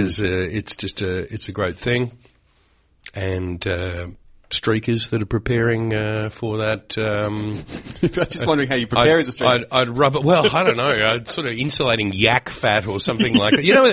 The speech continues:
Speaker 2: <laughs>
Speaker 1: you know the Eng-, the guys who swim the English Ch-,
Speaker 2: Yeah.
Speaker 1: Channel.
Speaker 2: You just cover yourself with that goop
Speaker 1: Yeah.
Speaker 2: before you go streaking.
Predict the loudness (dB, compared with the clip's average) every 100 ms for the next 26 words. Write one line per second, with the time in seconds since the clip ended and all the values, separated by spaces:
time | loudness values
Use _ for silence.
0 | 0 -12 -8 0 2 4 2 0 0 2
1 | 2 0 0 2 0 2 2 2 2 0
2 | 0 -2 0 2 4 4 2 0 0 0
3 | 2 2 2 0 0 0 0 -2 0 0
4 | 0 -10 -8 2 4 6 4 4 4 2
5 | 0 -2 -2 -2 -6